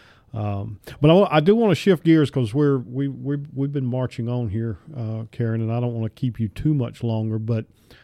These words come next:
um, so I know you're into another, uh, pastime that I got Nick hooked on this year that, that I really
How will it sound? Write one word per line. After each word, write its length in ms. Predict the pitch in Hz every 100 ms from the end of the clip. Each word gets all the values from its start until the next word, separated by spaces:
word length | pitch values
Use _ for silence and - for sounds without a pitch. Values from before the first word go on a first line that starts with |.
| _ -
um, 720 | 113 110 110 110 113 151 151 _
so 240 | - 131 123
I 60 |
know 240 | 123 147 156
you're 280 | 139 135 131
into 300 | 131 123 117
another, 520 | 113 127 127 110 98 - -
uh, 300 | 117 107 104 107 120
pastime 640 | - 120 107 - 117 113 110
that 160 | 104 113 _
I 80 | 117
got 180 | 113 113
Nick 240 | 113 131 -
hooked 280 | 123 -
on 180 | 117 107
this 240 | 113 113 -
year 160 | 104
that, 220 | 101 104 -
that 200 | 117 104
I 120 | 107
really 480 | 113 107 101 101 107